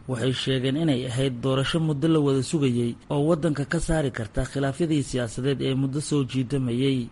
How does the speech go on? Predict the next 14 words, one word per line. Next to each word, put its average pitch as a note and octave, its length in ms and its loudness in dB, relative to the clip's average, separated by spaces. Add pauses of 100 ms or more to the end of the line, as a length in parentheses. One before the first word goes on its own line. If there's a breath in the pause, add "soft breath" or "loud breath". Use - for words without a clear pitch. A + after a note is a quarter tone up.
(120)
Waa C3 220 0
kuwan C3+ 280 0
qaar C#3+ 240 -2
ka D#3 100 -2
mid D3+ 140 0
ah C3 80 0
shacabka B2+ 400 -2
magaalada C#3 440 0
Baydhabo B2+ 500 0 (460 loud breath)
oo D3+ 160 -2
cabiraya D3 500 4
aragtidooda C#3 580 2
ku F3 140 0
aadan A#2 400 0